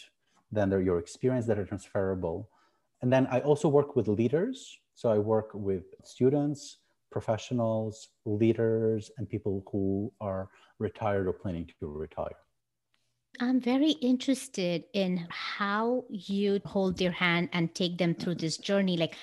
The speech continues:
Speaker 2: how do you break this paradigm for them?
Speaker 1: I create a new paradigm that I call values-driven paradigm. So I talked a little bit about the values as this compass. For humans, if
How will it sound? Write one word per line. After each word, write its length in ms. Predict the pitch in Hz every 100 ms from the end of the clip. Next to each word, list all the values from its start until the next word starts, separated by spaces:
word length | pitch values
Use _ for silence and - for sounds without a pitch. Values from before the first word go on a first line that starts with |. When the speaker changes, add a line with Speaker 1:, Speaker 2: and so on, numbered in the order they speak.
| - -
Speaker 2:
how 240 | - 294 381
do 140 | -
you 60 | 285
break 420 | - 202 208 214
this 200 | 196 -
paradigm 640 | - 202 220 226 160 147
for 140 | 143 143
them? 440 | 143 139 135 135 - _ _ - -
Speaker 1:
I 120 | 143
create 360 | - 143 127
a 40 | 120
new 160 | 113
paradigm 640 | 110 117 98 95 82 78 92
that 140 | 117
I 60 | 113
call 260 | - 117
values-driven 840 | 104 101 107 110 104 98 95 92 90
paradigm. 680 | 104 95 92 73 78 117 139 _ - -
So 160 | - 131
I 140 | 110
talked 320 | 107 185 180 147
a 20 |
little 180 | 135 147
bit 120 | 139
about 280 | 113 95 95
the 80 |
values 480 | 87 92 92 87 80
as 140 | 95 -
this 220 | - -
compass. 720 | - 101 98 - - - - _ _ _ _ -
For 160 | 110
humans, 720 | - 214 277 127 107 104 - _ _ _ _ -
if 340 | 123 113 -